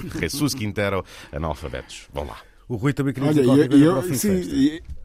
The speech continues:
Speaker 3: ia-te deixar um desafio, Luís,
Speaker 1: Uhum.
Speaker 3: eh, se é que me é permitido e se é que resta tempo, ehm, escolheres uma canção do Dylan para rematarmos isto, com sorte, acertas naquela que eu escolhi.
Speaker 1: Eh,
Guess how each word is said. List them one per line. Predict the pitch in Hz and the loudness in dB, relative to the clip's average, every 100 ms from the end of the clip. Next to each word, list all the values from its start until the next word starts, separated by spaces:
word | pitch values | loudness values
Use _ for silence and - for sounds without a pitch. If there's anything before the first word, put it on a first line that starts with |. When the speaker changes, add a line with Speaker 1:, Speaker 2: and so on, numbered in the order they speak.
| - | -6
Speaker 3:
ia-te | 175 170 147 | 2 2 4
deixar | 156 - 143 | 2 2 2
um | 139 | 4
desafio, | 135 120 123 127 151 | 4 2 -2 2 2
Luís, | 143 120 104 107 139 | 2 2 0 -4 -6
Speaker 1:
Uhum. | |
Speaker 3:
eh, | 113 113 110 113 110 135 139 135 | -4 -4 -4 -4 -6 -8 -10 -8
se | - - 131 | -6 -2 -2
é | 127 | 0
que | 135 | 2
me | 127 135 | 2 2
é | |
permitido | 117 123 123 151 156 | 0 0 0 0 -2
e | |
se | 160 - 147 | -4 0 0
é | 156 | 0
que | - 143 | -2 -4
resta | 127 143 - 151 | -4 -4 -4 -4
tempo, | 151 143 127 123 107 - - - | 0 2 0 -4 -12 -16 -20 -12
ehm, | 120 117 113 113 107 104 104 - - | -6 -4 -2 -2 -2 -4 -6 -12 -12
escolheres | - 156 151 147 147 | -4 4 6 6 6
uma | 151 | 4
canção | 143 143 - 139 135 135 | 4 2 2 0 2 2
do | 120 123 120 | 0 0 0
Dylan | 123 131 135 139 135 | 2 2 2 0 0
para | 135 135 135 135 131 123 | -2 -2 -2 -2 -4 -2
rematarmos | 113 135 139 127 110 127 | 2 2 2 0 0 -2
isto, | 135 - | -4 -4
com | 165 160 | 2 2
sorte, | - 143 117 127 | 2 0 -2 -4
acertas | 113 139 - 123 | -6 -6 -4 -2
naquela | 135 143 135 131 | -2 -2 -4 -4
que | 143 | -6
eu | |
escolhi. | 131 - 131 107 - - - | -8 -6 -4 -4 -8 -18 -20
Speaker 1:
Eh, | - | -16